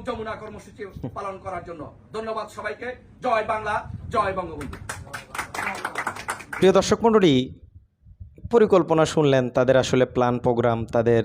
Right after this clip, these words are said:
Speaker 2: মিছিল, মিটিং, তারা আসলে যমুনা ঘেরাও করতে চায়, যমুনা ঘেরাও কর্মসূচি। ডক্টর ইউনূস রে এখন এগুলো বলার সাহস পাচ্ছে এবং তারা করবে।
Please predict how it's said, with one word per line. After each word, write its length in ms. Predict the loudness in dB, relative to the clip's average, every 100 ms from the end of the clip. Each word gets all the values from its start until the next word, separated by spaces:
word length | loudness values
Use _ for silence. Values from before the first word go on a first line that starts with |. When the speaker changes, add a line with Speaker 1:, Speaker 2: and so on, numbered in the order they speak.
| 0
Speaker 2:
মিছিল, 480 | -2 0 2 2 2
মিটিং, 300 | 0 0 0 0 -4 -14 -20 -20 -20 -20 -12 0
তারা 180 | 2 4
আসলে 340 | 2 2 4 4 2 -6 -20 -12 -6 0
যমুনা 300 | 2 2 0
ঘেরাও 280 | 2 0 2
করতে 300 | -2 -4 -6
চায়, 160 | -6 -8 -12 -2
যমুনা 280 | 0 2 0
ঘেরাও 300 | 0 0 2
কর্মসূচি। 600 | 2 0 0 -4 -6 -8 -12 -20 -20 -20 -20 -18 -18 -20 -10 -2
ডক্টর 300 | 0 2 2
ইউনূস 260 | 2 2 -2 -4
রে 80 | -4 -2
এখন 280 | -4 -2 0
এগুলো 340 | 2 2 0 -2
বলার 260 | 0 0 -2
সাহস 200 | -4 -4 -4
পাচ্ছে 180 | -2
এবং 140 | -2 0
তারা 160 | 0 2 4
করবে। 240 | 4 2